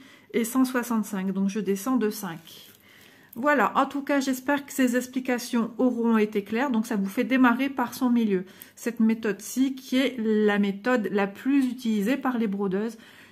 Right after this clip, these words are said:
Il faut la connaître, il faut savoir qu'elle existe. Après, chacun, euh, est libre de faire comme il le sent.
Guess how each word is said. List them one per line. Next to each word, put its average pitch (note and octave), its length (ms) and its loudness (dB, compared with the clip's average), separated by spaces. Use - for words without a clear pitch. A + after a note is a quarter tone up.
Il G#3+ 60 0
faut - 180 -2
la C4+ 140 2
connaître, G#3 440 0
il - 40 -14
faut A3+ 100 -2
savoir A3 360 -4
qu'elle C4 180 0
existe. A3 520 -2
Après, G3+ 360 -2
chacun, A3 600 -2
euh, F#3+ 360 -4
est A3 100 0
libre A3 440 0
de G3+ 160 -2
faire B3+ 340 -2
comme B3+ 220 4
il B3 120 8
le G#3 120 4
sent. A#3 240 -4